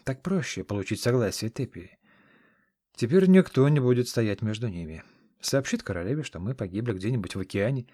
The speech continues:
при нападении Ачара или ещё кого. «Жрать-то как охота!» Герд потянулся, высунувшись из копны. «Вчера так и не поужинали. На голодный желудок человек ничего делать и думать не хочет.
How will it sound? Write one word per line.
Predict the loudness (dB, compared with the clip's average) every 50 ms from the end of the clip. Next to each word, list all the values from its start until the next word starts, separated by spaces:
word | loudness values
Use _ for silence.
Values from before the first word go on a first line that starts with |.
| _ -14 -2
при | 2 2 4
нападении | 4 2 0 0 -2 0 0 0 0 0 -2
Ачара | -6 -8 -10 -10 -8 -8 -10 -12 -14 _ _ _ _ _ _
или | -2 -2 0 -2
ещё | -4 -4 -4 -6 -6 -8
кого. | -8 -10 -12 -12 -12 -12 -14 _ _ _ _ _ _ _ _ _ _ _ _ _ _ _ _ _ _ _ _ _ _ _ _ _ _ _ _ _ _ _ _ _ _ _
«Жрать-то | -8 -6 -2 0 0 0 0 -2 -2 -2
как | -2 -2
охота!» | -4 -6 -4 -4 -4 -4 -2 -4 -4 -4 -4 -6 -6 -8 -10 -12 -14 -14 -16 -18 -20 _ _ _ _ _ _ _
Герд | -6 0 0 0 0 0 -2 _
потянулся, | -10 -8 -6 -4 -4 -2 -4 -4 -6 -4 -4 -2
высунувшись | -2 -2 -4 -4 -4 -6 -6 -6 -8 -8 -8
из | -10 -10 -10
копны. | -14 -16 -16 -14 -16 -18 -18 _ _ _ _ _ _ _ _ _ _ _ _
«Вчера | 0 2 4 4 4
так | 4 2 2 4
и | 6 6 6
не | 6 4
поужинали. | 4 2 2 2 2 4 4 4 2 2 -4 -10 _ _ _ _ _ _ _ _ _
На | -6 2
голодный | 4 4 4 6 4 4
желудок | 4 4 4 2 2 0 0
человек | 0 2 2 4 2 2 -2 -2 0
ничего | 0 0 2 0 0
делать | 2 4 2 2 2 0 -4
и | -4 0
думать | 2 2 2 2 0
не | -2
хочет. | -4 -4 -8 -10 -10 -12 -14 -16 -20 -20